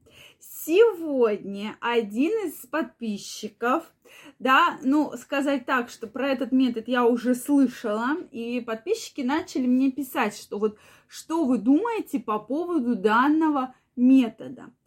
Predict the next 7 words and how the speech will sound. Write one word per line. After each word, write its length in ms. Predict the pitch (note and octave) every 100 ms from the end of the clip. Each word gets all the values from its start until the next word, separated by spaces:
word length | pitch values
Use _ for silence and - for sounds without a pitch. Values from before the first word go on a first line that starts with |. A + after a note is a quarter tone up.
| - E4 -
Я 160 | D#4
вам 240 | A4+ B4 G#4
сейчас 540 | - D4 - F#4 -
расскажу, 1000 | D4+ - - D#4 D4+ G#3+ B3 B3 A#3 E4+ - _ _ -
да, 300 | A#3+ C#4 A4 E4
данный 400 | C#4+ D4+ D4+ D4
метод, 500 | D4 D#4+ - D4